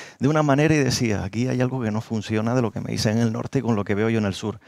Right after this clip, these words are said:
Eso es lo que ha hecho que me ha hecho reflexionar mucho, mucho sobre cómo nosotros nos podemos mover en diferentes culturas, cómo nos podemos articular y a partir de ahí empezar a ver cómo nosotros podemos ver qué importancia tiene.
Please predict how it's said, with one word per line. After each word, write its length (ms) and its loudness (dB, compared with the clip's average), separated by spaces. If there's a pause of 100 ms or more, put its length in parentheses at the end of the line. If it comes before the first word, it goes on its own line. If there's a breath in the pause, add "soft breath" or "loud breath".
(600 loud breath)
Eso 360 10
es 60 8
lo 100 8
que 100 8
ha 100 12
hecho 220 4
que 140 6
me 100 6
ha 40 6
hecho 120 2
reflexionar 580 4
mucho, 360 -2
mucho 360 -4 (320 loud breath)
sobre 300 6
cómo 220 0
nosotros 420 0
nos 140 4
podemos 280 4
mover 300 6
en 120 6
diferentes 480 2
culturas, 600 2
cómo 240 0
nos 140 -2
podemos 440 2
articular 600 4 (320 soft breath)
y 80 4
a 60 8
partir 400 4
de 60 8
ahí 220 6 (200)
empezar 560 6
a 60 4
ver 220 4 (220 soft breath)
cómo 220 4
nosotros 500 0 (480)
podemos 560 6
ver 320 8
qué 220 6
importancia 500 2
tiene. 320 2